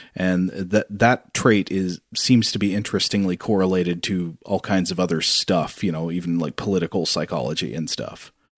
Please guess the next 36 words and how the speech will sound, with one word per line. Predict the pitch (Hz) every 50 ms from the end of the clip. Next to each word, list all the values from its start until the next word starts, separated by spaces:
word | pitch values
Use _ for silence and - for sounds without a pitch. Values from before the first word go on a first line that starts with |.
| _ -
Now, | 143 131
there's | 123 123 117 123
a | 117
lot | 135 190 269 262
of | 190 139
interesting | 117 120 - 127 107 - - 113 101
speculation | - - - 113 - - 117 101 95 92 - - 107 101
as | 95 - -
to | 98 92
why | 92 92 104 110 113 117 113 107 101
spiders | - - - 110 101 98 98 92 85 - -
trigger | - - 123 113 104 104 95
fear | - - - 113 113 117 120
reactions | 113 101 95 92 87 85 - - - 110 98 90 -
in | 92 85
so | - - 113 101
many | 98 92 85 80
people, | - - 147 139 - 120 107 104 101
when | 104 104 101 101
in | 98 98 98 98
reality, | 95 98 98 101 110 120 131 131 120 104 101 92
spiders | - - - 110 107 104 101 92 87 -
don't | - 117 120 117
usually | - 101 95 95 104 113 117 117 113 107 117 110 98 98 95 92
represent | 92 95 90 - - 101 95 - - 95 90 -
much | 87 92 90 - 90
of | 87
a | 87
threat | - - 104 95 82 - -
to | 98
survival. | - - 92 80 87 85 87 85 80 76 73 78
They're | 92 90 87 85 82
a | 64 -
relatively | 107 107 117 120 120 110 95 - 110 95 92 92 92
minor | 90 92 95 95 95 92 87 76
threat | - - 98 90 85 78 -